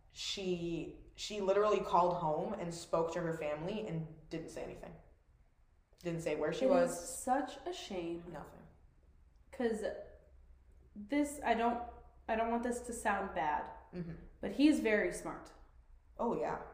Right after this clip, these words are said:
Speaker 2: And it is such a shame that people that smart do this type of shit.
Speaker 1: Yeah.
Speaker 2: Like,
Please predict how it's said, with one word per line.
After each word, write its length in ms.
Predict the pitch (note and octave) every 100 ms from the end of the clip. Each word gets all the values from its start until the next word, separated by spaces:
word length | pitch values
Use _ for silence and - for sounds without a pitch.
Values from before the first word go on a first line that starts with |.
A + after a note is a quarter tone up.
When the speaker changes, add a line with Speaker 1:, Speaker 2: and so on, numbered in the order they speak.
| - - - - -
Speaker 2:
And 140 | G#3
it 100 | G#3
is 200 | G3+ -
such 300 | B3 B3+ B3+
a 60 | C#4+
shame 500 | - A#3 F3+ E3 D#3+ - - - - - -
that 320 | F#3+ - -
people 300 | B3+ B3 C4
that 260 | - - -
smart 460 | - C4+ F#3+ - - - - - - F3+
do 180 | G#3 G3+
this 240 | G3+ -
type 260 | - G#3 F#3+
of 120 | -
shit. 360 | - F3+ - - -
Speaker 1:
Yeah. 160 | D3+ - - - - _ - - _ _ _ _ -
Speaker 2:
Like, 220 | F#3+ F#3